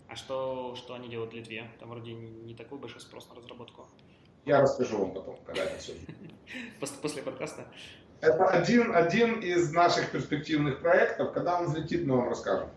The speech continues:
Speaker 1: Мгм. Интересно, а вот, вот эта фабрика, которую вы называете, как она, как вы ее структурируете? Там есть ли направление, например, мобильной разработки, на-, отде-, направление тестирования?
Speaker 2: Департаменты,
Speaker 1: И
Speaker 2: да. Департаменты,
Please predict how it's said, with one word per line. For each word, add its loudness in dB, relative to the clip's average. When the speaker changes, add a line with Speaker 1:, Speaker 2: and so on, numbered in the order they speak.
Speaker 1:
Мгм. -14
Интересно, -6
а -4
вот, -6
вот -6
эта -8
фабрика, -4
которую -10
вы -6
называете, -8
как -10
она, -8
как -14
вы -10
ее -10
структурируете? -12
Там -18
есть -8
ли -10
направление, -10
например, -12
мобильной -10
разработки, -16
на-, -18
отде-, -12
направление -10
тестирования? -12
Speaker 2:
Департаменты, 6
Speaker 1:
И -4
Speaker 2:
да. 6
Департаменты, 2